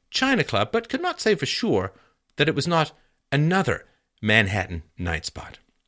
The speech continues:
So, <sighs> so she can't remember much, which is a shame. I mean, 'cause compared to Miss Leeds, who can remember the exact make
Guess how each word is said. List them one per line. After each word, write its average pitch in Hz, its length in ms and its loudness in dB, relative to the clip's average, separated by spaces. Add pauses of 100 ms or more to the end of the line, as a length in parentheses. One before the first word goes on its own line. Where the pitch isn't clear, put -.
(2250)
So, 78 760 -6 (2750)
<sighs> 120 60 -6 (1600)
so 190 160 4
she 220 120 2
can't 180 240 2
remember 139 300 2
much, - 420 0 (140)
which - 140 -8
is 101 60 -4
a 98 60 -4
shame. 82 320 0
I 82 40 -10
mean, 78 160 -6
'cause 76 200 -12
compared 101 400 -4
to 95 40 -6
Miss 92 220 -4
Leeds, 110 320 -2
who 90 100 -6
can 85 140 -6
remember 85 260 -6
the 80 80 -4
exact 95 320 -6
make 90 320 -6